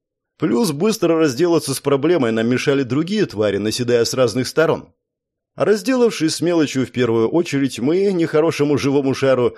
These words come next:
столько ампутаций устроили, что количество атак на единицу времени резко снизилось.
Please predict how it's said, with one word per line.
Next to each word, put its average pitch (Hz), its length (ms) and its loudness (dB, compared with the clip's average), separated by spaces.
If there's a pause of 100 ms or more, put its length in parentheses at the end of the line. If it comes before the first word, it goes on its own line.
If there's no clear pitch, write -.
(120)
столько 139 460 0
ампутаций 131 580 -2
устроили, 101 640 -2
что - 180 -4
количество 139 540 -2
атак 151 360 -2
на 123 60 -4
единицу 120 540 -2
времени 123 420 0 (140)
резко 139 400 0
снизилось. 87 560 -6